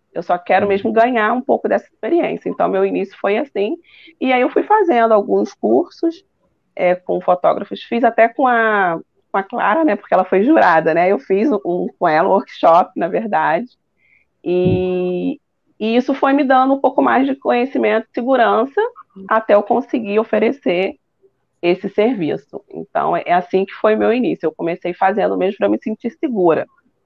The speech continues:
Mas tem outros fotógrafos que já foi e de cara se sentiu seguro, né, e começou a oferecer. Eu pre-, eu me senti mais segura, assim, a-, acho que assisti uns dez partos, assim, tanto cesárea quanto normal, né?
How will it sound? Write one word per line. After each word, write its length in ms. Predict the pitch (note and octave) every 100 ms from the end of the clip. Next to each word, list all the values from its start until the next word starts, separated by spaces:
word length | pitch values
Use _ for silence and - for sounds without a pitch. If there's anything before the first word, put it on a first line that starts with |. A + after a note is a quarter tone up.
| _ -
Mas 340 | C4+ - A4+
tem 100 | -
outros 220 | A#3 A3
fotógrafos 600 | A3 G#3+ G#3 A3+ C4 C4+
que 200 | - C4+
já 220 | C4+ B3+ -
foi 540 | - G#3 G#3+ A#3+ D#4+ G4 G#4+ - - _ _ _
e 960 | - A3 A3+ A3+ A3 A3 G#3+ G#3 F#3+ F3+
de 100 | -
cara 500 | - G3+ G3 G#3 B3
se 80 | C4
sentiu 240 | - G3+ G3+
seguro, 580 | G#3 F#3+ G3 A#3 D#4
né, 420 | B3 G3+ A3+ - -
e 420 | - G#2+ A3+ B3 -
começou 360 | - - -
a 40 | G#3+
oferecer. 440 | - D#4+ E4+ F3+
Eu 200 | F3+ G#3+
pre-, 240 | B3 C4+ -
eu 180 | A3+ C4+
me 140 | D4+
senti 300 | C#4+ C4+ B3
mais 200 | A3+ B3
segura, 320 | B3+ G#3 G#3+
assim, 240 | C#4 - C#3
a-, 100 | - _ _ _ _ -
acho 260 | - F3+ G3
que 80 |
assisti 300 | G3+ G#3 -
uns 140 | A3 G#3
dez 300 | G3 F#3 A3+ F#3+
partos, 500 | E3 - - - E3
assim, 300 | C#3+ - - _ _ _ _ _
tanto 260 | D#3 D#3+ D#3+
cesárea 480 | F#3 F3+ D#3+ D3 F3
quanto 320 | - D#3+ F#3
normal, 480 | F3 G3 G#3 D3 F#3
né? 220 | F#3 F3+